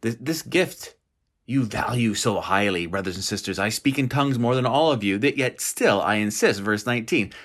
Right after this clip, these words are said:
"but in the church I would rather speak five intelligible words to instruct others than ten thousand words in a tongue." And to my thinking,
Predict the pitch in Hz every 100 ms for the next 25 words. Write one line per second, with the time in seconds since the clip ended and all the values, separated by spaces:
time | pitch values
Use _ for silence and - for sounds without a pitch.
0 | - 120 120 107 - - 294 113 110 -
1 | 117 117 113 107 117 147 170 - 107 110
2 | - - 135 127 123 131 135 135 - 123
3 | 123 - 120 120 113 117 113 120 107 110
4 | 104 107 107 - 107 - 113 110 - -
5 | 120 - - 90 87 90 - - - -
6 | 113 107 101 - 143 127 113 - - 139
7 | 135 139 120 92 73 - - 87 82 67
8 | 110 - 95 95 90 107 110 69 - _
9 | _ _ _ _ _ _ _ _ - -
10 | - - _ _ 101 98 90 - 90 -
11 | 82 120 160 - 95 85 80 107